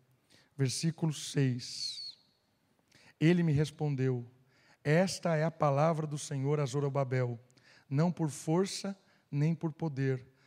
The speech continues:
mas pelo Espírito, diz o Senhor dos Exércitos." O que Zacarias está ensinando aqui? Nessa visão extraordinária do candelabro. Esse candelabro aponta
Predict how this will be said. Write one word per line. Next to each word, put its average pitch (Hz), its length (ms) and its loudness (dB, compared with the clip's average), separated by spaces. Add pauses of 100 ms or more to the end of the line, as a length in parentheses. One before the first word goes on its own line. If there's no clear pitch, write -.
(180)
mas 143 360 -2
pelo 151 320 -2
Espírito, 143 1040 -2 (420)
diz 131 220 -4
o 131 80 -8
Senhor 123 560 -4 (420)
dos 120 200 -8
Exércitos." 110 760 -10 (1400)
O - 60 -20
que 196 100 -6
Zacarias 139 500 -4
está 135 200 -10
ensinando 117 540 -6
aqui? - 260 -14 (1040)
Nessa 135 300 2
visão 131 420 0
extraordinária 135 760 -2
do 123 120 -6
candelabro. 120 680 -8 (960)
Esse 151 360 -2
candelabro 127 840 -2 (640)
aponta 131 880 -6